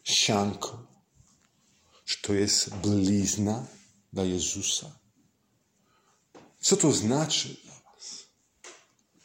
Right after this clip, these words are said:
Ubrać takich dziecka. Co to znaczy? Dać, bo macie, a zy zarobiliście.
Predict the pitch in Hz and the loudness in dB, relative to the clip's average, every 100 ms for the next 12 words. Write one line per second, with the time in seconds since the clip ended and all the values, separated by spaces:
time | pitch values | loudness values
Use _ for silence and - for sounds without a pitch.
0 | - _ _ 170 107 110 90 - - - | -20 _ _ 2 4 4 2 0 -4 -4
1 | - - - - - - - _ _ - | -8 -10 -12 -14 -18 -20 -20 _ _ -20
2 | _ _ - - - - - - - - | _ _ -20 -20 -18 -10 -2 -2 -2 -4
3 | - - - - - - - - 120 117 | -4 -4 -10 -12 -18 -20 -18 -10 -6 -6
4 | 85 87 - - - - - - - - | -8 -10 -14 -16 -16 -16 -20 -20 -20 -20
5 | - - - _ 120 104 117 87 - - | -20 -20 -20 _ -4 4 4 4 0 -2
6 | - - - - _ _ _ - _ 107 | -6 -20 -20 -20 _ _ _ -20 _ 4
7 | 117 95 101 87 - - - - _ _ | 4 4 0 -2 -4 -4 -4 -12 _ _
8 | - - - - _ - 104 - 101 82 | -20 -18 -20 -20 _ -4 -2 0 -2 -2
9 | 98 90 90 90 82 92 - - - | -2 -2 -4 -8 -10 -10 -6 -6 -6